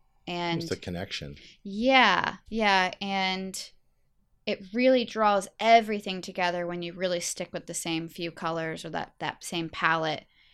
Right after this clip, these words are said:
Speaker 1: and that's where it comes into moving into the de-, decor side of things. And I say, just focus on those colors, and it actually brings it all together.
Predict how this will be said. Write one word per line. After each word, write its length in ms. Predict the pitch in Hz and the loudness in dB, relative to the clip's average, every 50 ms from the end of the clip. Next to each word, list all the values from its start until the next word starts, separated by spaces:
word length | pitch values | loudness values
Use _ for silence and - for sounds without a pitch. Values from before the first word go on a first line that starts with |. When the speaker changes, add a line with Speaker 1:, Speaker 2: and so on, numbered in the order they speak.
| _ _ _ | _ _ _
Speaker 1:
and 600 | - 180 175 170 165 160 160 160 160 165 - - - _ _ _ _ _ _ _ _ _ _ _ _ _ _ _ - | -8 -4 -2 0 0 0 0 -2 -4 -6 -8 -10 -12 _ _ _ _ _ _ _ _ _ _ _ _ _ _ _ -2
that's 240 | 175 175 175 - - | -2 -2 -2 -2 -6
where 100 | 175 160 | -8 -8
it 80 | - | -8
comes 280 | - 180 175 175 170 175 | -8 -8 -8 -6 -6 -6
into 320 | 170 165 165 - - 170 - | -6 -6 -6 -10 -10 -10 -8
moving 400 | 185 180 180 185 175 180 175 175 | -8 -6 -4 -4 -4 -4 -6 -6
into 180 | 180 - - | -8 -10 -12
the 100 | - 156 | -12 -12
de-, 280 | - - 175 165 - _ - - | -8 -8 -8 -8 -8 _ -12 -8
decor 500 | - 170 160 - - - 156 151 - - | -6 -6 -6 -6 -8 -10 -8 -8 -8 -8
side 280 | - - - - - | -8 -8 -8 -8 -8
of 80 | - - | -10 -10
things. 440 | - - - - - 208 208 - - _ - - - - - _ _ _ | -10 -10 -10 -10 -10 -10 -12 -12 -14 _ -20 -20 -20 -20 -20 _ _ _
And 600 | 190 185 180 175 175 170 170 170 170 - - - - _ _ _ _ _ _ _ _ _ _ _ _ _ _ _ _ _ _ _ - - _ - | -8 -4 -2 -2 0 -2 -2 -4 -8 -10 -12 -14 -18 _ _ _ _ _ _ _ _ _ _ _ _ _ _ _ _ _ _ _ -12 -10 _ -2
I 80 | 196 190 | -2 -2
say, 520 | 190 - 208 185 175 170 165 170 185 - - | 0 2 4 4 4 4 4 0 -4 -8 -8
just 180 | - 226 - | -6 -6 -2
focus 360 | - 247 220 220 226 220 214 226 | -2 -2 -2 0 -2 -2 -2 -2
on 400 | 196 185 180 180 175 175 180 - _ - - - | -2 -2 -2 -4 -6 -8 -10 -12 _ -16 -8 -4
those 180 | 180 180 175 | -4 -4 -4
colors, 540 | - - 196 180 175 175 175 175 180 - - - - | -4 -4 -4 -2 -2 0 0 -2 -2 -4 -8 -10 -10
and 380 | 180 180 175 170 165 165 165 - | -6 -2 -2 -2 -2 -2 -4 -6
it 120 | - 175 | -2 0
actually 340 | 180 180 180 - - 175 165 | 0 0 -2 -2 -4 -6 -6
brings 440 | 165 - - 185 180 175 175 - 185 | -8 -6 -6 -4 -4 -4 -4 -4 -4
it 80 | 170 | -2
all 140 | - 147 160 | -2 -4 -4
together. 540 | - - 160 165 156 143 - - - 196 | -6 -8 -6 -6 -6 -6 -8 -10 -12 -14